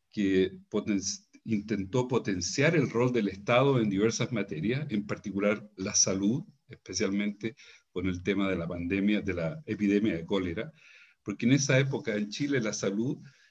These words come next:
no estaba en manos del Estado, la salud era, estaba en manos de entidades de beneficencia,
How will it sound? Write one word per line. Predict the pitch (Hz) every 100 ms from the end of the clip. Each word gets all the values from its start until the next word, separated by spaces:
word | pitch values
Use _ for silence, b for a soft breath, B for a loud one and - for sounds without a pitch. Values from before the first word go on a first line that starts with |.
| B
no | - 113
estaba | - 165 214
en | 131
manos | 101 92
del | 87
Estado, | 82 - 62 95 147 - _ _ _ _ _ _ _ _ -
la | 98
salud | - 98 110
era, | 113 104 104 - - _
estaba | - - 101
en | 101
manos | 104 110
de | 101 95 - -
entidades | - 98 98 110 120
de | 104
beneficencia, | 139 160 - - 170 160 - -